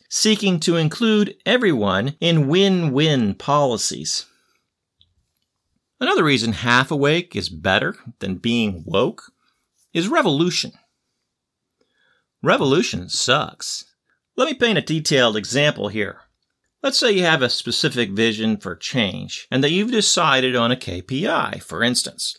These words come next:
Let's say that you'd be satisfied that women are no longer being systemically discriminated against in the marketplace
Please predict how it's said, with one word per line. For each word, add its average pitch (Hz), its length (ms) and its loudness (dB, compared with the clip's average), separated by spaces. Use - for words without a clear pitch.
Let's 117 220 0
say 117 500 2
that 101 240 -8
you'd 202 180 0
be 269 120 2
satisfied 180 720 2
that 127 180 2
women 214 460 2
are 127 180 0
no 156 160 0
longer 160 400 2
being 139 380 0
systemically 131 920 0
discriminated 127 680 0
against 98 500 -2
in 110 120 -2
the 95 40 0
marketplace 110 800 0